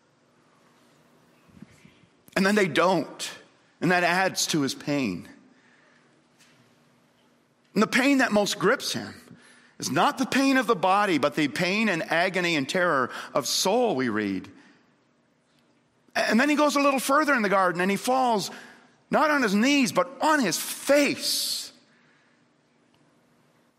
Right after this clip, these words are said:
And he prays, Hebrews says, he prayed with loud cries and tears.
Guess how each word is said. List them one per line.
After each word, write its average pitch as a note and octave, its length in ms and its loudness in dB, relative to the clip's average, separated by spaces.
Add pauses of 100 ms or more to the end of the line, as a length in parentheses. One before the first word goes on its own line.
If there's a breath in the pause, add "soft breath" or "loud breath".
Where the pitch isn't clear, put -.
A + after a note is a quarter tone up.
(500)
And A#3 120 2
he B3+ 100 2
prays, C#4 580 2
Hebrews G#3 460 2
says, B2+ 380 -2
he C#3+ 120 -2
prayed F3 440 -2
with B2 160 -6
loud E3 420 -2
cries D#3 400 -2
and B2 140 -2
tears. B2 240 -4